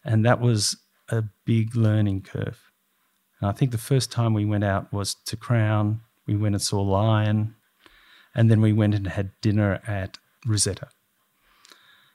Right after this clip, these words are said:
And Catherine said, "Well, they didn't chase us with pitchforks." <laughs> So her expectations were low. And from there, we've, we just built. But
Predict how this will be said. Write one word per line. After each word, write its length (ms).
And 80
Catherine 300
said, 180
"Well, 240
they 80
didn't 260
chase 380
us 160
with 200
pitchforks." 840
<laughs> 40
So 160
her 220
expectations 1080
were 280
low. 340
And 160
from 180
there, 200
we've, 260
we 140
just 260
built. 360
But 260